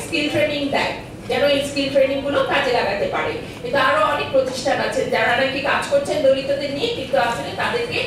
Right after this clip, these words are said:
ঠিক ওভাবে দক্ষ কর্মী হিসেবে তৈরি করছেন না। আহ, National প্ল্যাটফর্মও আছে অনেক যারা কাজ করছে, এনএলএফসি বা হরিজন ঐক্য পরিষদ, ওনারা কিন্তু দক্ষতা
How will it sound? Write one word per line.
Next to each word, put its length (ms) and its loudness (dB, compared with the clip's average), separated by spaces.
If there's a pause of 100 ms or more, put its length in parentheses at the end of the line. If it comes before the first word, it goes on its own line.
(640)
ঠিক 160 0
ওভাবে 420 4
দক্ষ 320 -2 (100)
কর্মী 260 4
হিসেবে 540 0
তৈরি 360 2
করছেন 360 2
না। 260 -4 (360)
আহ, 300 -2 (680)
National 420 2
প্ল্যাটফর্মও 580 0
আছে 320 2
অনেক 260 2
যারা 180 0
কাজ 320 -2
করছে, 260 -4
এনএলএফসি 680 2
বা 220 2 (360)
হরিজন 340 4
ঐক্য 420 2
পরিষদ, 380 -2 (260)
ওনারা 360 4
কিন্তু 240 0
দক্ষতা 560 2